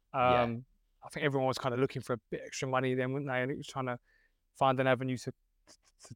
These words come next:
Speaker 2: take on. So, yeah.
Speaker 1: Most def-, and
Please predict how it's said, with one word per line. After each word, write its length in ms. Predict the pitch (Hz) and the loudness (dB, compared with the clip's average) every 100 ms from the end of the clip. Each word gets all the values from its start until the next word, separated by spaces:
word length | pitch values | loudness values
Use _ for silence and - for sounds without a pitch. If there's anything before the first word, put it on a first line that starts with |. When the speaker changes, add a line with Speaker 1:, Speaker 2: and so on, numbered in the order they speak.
| - | -2
Speaker 2:
take 240 | 131 120 | -2 0
on. 200 | 139 127 | -2 -4
So, 260 | - 120 113 _ _ _ _ _ | -4 -6 -6 _ _ _ _ _
yeah. 140 | 139 127 | 4 6
Speaker 1:
Most 220 | 139 - | 6 4
def-, 200 | 127 - _ - | 0 0 _ -8
and 300 | 135 123 123 | -4 -2 -2